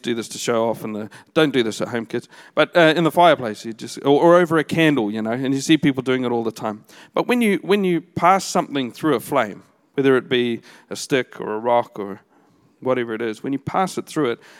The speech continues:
there's no resistance. No resistance. It's like vapor. It's like air. But fire is so powerful. A fire refines. A fire is pretty unstoppable in a lot of cases, yeah?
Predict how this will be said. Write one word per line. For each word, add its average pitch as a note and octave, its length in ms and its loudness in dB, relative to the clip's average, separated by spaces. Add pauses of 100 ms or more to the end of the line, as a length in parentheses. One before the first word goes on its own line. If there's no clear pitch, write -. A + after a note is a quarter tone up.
(120)
there's C#3 160 -4
no D#3+ 80 2
resistance. D3 840 -4
No B3 80 0
resistance. C3 560 -2
It's C#3 140 -10
like C#3 140 0
vapor. D3 400 0
It's - 160 -12
like B2 200 -8
air. B2+ 360 -4 (540)
But C#3 120 -2
fire D3+ 340 4
is C#3 100 0
so C3+ 140 0
powerful. D3+ 720 -2 (400)
A - 60 -16
fire D3+ 280 4
refines. B2+ 1120 -2 (600)
A G#2 60 -16
fire D#3+ 380 6
is C#3 100 0
pretty D#3 280 2
unstoppable C#3 880 0 (560)
in B2 100 -4
a B2 100 -2
lot A#2+ 180 4
of A2+ 140 -4
cases, G2+ 640 -10 (280)
yeah? C3 280 -4